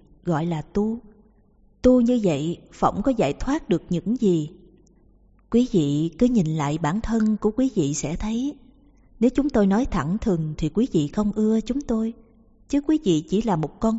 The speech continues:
cờ cho người khác sử dụng nước cờ tôn giáo. Chứ quý vị tu như vậy, dù tu một triệu năm nữa, cũng chưa thấy và hiểu biết giải thoát như thế nào. Chúng tôi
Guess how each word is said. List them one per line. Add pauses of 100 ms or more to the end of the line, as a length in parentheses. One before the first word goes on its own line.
cờ (260)
cho
người
khác
sử
dụng
nước
cờ (100)
tôn
giáo. (560)
Chứ
quý
vị
tu
như
vậy, (440)
dù
tu
một (100)
triệu
năm
nữa, (440)
cũng
chưa
thấy (220)
và
hiểu
biết
giải
thoát
như
thế
nào. (1500)
Chúng
tôi